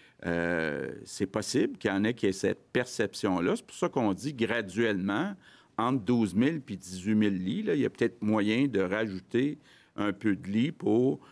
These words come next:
commencer à refaire, euh, certaines activités, certaines chirurgies. Mais le message a toujours été clair. On va pas prendre un médecin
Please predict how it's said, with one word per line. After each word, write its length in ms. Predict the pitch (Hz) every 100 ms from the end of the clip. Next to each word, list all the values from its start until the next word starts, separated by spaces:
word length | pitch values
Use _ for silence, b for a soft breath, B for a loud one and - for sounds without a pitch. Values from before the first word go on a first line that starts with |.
| B -
commencer 840 | 117 113 113 98 - 123 143 160 -
à 280 | 92 92 -
refaire, 760 | 90 104 98 - 123 165 147 - -
euh, 240 | 82 76 -
certaines 500 | - 98 - 107 101
activités, 580 | 98 - 90 80 101 123
certaines 600 | - 95 - 107 120 120 - B B B -
chirurgies. 760 | - 120 104 98 76 80 85 -
Mais 140 | 98
le 120 | 113
message 400 | 131 127 190 202
a 80 | 131
toujours 360 | - 113 131 127
été 180 | - 92
clair. 440 | 98 123 170 101 B B B B
On 80 | 98
va 140 | 113
pas 140 | 196
prendre 360 | 180 175 208 190
un 140 | 107
médecin 680 | 98 117 147 - 131 131 135